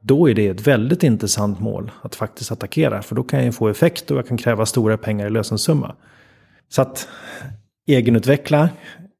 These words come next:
kod kan vara ett säkrare sätt, eller är oftast ett säkrare sätt, för att det får inte samma spridning, än att jag utnyttjar de här största. Samtidigt så har vi de största aktörerna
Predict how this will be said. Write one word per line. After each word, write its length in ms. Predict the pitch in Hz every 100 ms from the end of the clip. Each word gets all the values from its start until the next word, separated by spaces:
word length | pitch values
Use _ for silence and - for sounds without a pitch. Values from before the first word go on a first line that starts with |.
| _
kod 400 | - 131 143 139 127 _ _ _ _ _
kan 320 | - 127 131 123
vara 220 | 110 104
ett 80 | 101
säkrare 460 | 113 101 110 104
sätt, 280 | - 101 -
eller 100 | 101
är 40 |
oftast 320 | 143 - 120 117
ett 120 | 101
säkrare 380 | 117 101 107 101
sätt, 300 | 113 131 -
för 120 | 123
att 80 | 120
det 60 |
får 160 | 107 117
inte 180 | 104 104
samma 220 | 101 101
spridning, 560 | - 101 98 131 - - _ _ _ _ _ _ _ _ _ _ _
än 200 | 127 120
att 160 | 113 -
jag 80 | 113
utnyttjar 380 | 98 107 - 110
de 60 |
här 180 | 101 98
största. 500 | - 110 - 107 107
Samtidigt 480 | - 123 110 113 101
så 100 | 113
har 40 |
vi 60 | 110
de 100 | 107
största 380 | - 107 - 107
aktörerna 540 | - 110 107 104 104